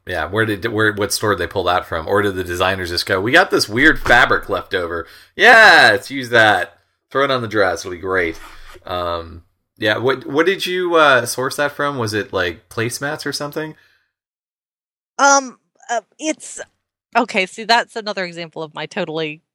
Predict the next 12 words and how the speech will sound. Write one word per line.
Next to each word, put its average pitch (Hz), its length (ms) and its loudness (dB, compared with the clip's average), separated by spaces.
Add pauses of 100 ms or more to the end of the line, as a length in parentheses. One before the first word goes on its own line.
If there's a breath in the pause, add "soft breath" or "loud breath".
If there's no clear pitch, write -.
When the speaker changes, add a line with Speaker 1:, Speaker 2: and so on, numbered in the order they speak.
Speaker 2:
going 175 280 -2
with 165 140 -12
totally 254 320 0
the 220 100 0
wrong 202 220 2
fabric 180 480 0
if 190 160 -4
it 175 80 -10
gives 165 260 -2
the 180 100 -4
right 160 260 0
read. 175 360 -2